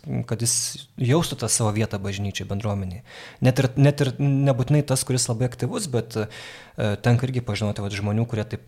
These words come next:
na, nelabai drąsiai, jie galbūt dar daug ko nežino tikėjime, bet jiem vis tiek, vat, nu, jie norėtų, jie, jie jaučia tą, tą Dievo poreikį, bet, vat, kažkas prie jų neprieina, e, kažkas gal gru-, grubiau jam atsako.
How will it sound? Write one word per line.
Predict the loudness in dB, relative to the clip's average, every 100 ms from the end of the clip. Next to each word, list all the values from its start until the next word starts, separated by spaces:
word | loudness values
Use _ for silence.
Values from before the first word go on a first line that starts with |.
| -6
na, | -2 0
nelabai | 2 0 2 0
drąsiai, | 2 2 2 2 2 0 0 0
jie | 2
galbūt | 2 2 2
dar | 0
daug | 2 2 4
ko | 2
nežino | 2 2 2 2
tikėjime, | 2 -2 -2 2 4 4
bet | 2 2
jiem | 2
vis | 2
tiek, | 0
vat, | 2 2
nu, | 4
jie | 6
norėtų, | 6 6 6 4 2
jie, | 0 0 0 0 0
jie | 2 2
jaučia | 4 2 2
tą, | 0 2 0 -2 -14 -16 -6
tą | -2
Dievo | 0 2 2
poreikį, | 4 4 4 0 -2
bet, | -2 -2
vat, | -6 -6 -6 -4 -4 -6 -14 -4
kažkas | 0 2 2
prie | 6 8
jų |
neprieina, | 8 6 4 6 6 6 6 4 2 2
e, |
kažkas | 0 -2 0 0
gal | 2
gru-, | 2
grubiau | 2 2 4 4 4
jam | 2 -2 -4
atsako. | -2 2 2 2 2 2